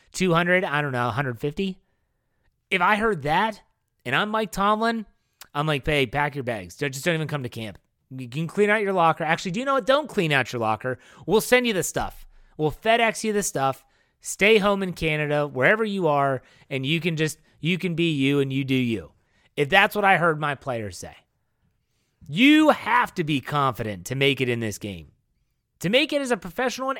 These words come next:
any game, you have to just breathe and just reek of confidence. You know, I went to a high school, small private school in West Virginia. We were very successful in athletics. I mean, we would beat, we were a single A school, and we would beat,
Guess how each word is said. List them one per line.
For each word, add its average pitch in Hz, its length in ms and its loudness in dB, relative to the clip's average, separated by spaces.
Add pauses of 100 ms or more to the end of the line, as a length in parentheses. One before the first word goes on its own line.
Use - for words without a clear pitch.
any 269 320 -2
game, 143 360 0
you 185 160 -6
have 175 300 -2
to 175 100 -6
just 160 260 -4 (420)
breathe 147 840 0 (160)
and 139 340 0
just 127 260 -4 (200)
reek 175 580 0
of 123 160 -4
confidence. 101 680 -6 (920)
You 147 100 0
know, 165 80 6
I 160 100 6
went 160 180 0
to 147 120 2
a 113 40 4
high 160 160 0
school, 120 460 -4 (260)
small 147 320 -6
private 131 340 -2
school 127 200 -6
in 123 40 -4
West 120 200 -4
Virginia. 113 340 -6
We 117 100 0
were 117 80 -2
very 170 320 0
successful 123 560 -8
in 110 60 -6
athletics. 107 500 -8
I 110 40 -12
mean, 113 120 -8
we 139 140 0
would 139 160 -4
beat, 131 280 0 (300)
we 160 80 2
were 143 80 4
a 120 60 -2
single 180 280 0
A 160 80 4
school, 107 440 -8 (280)
and 131 140 -8
we 143 100 0
would 143 220 -2
beat, 135 380 0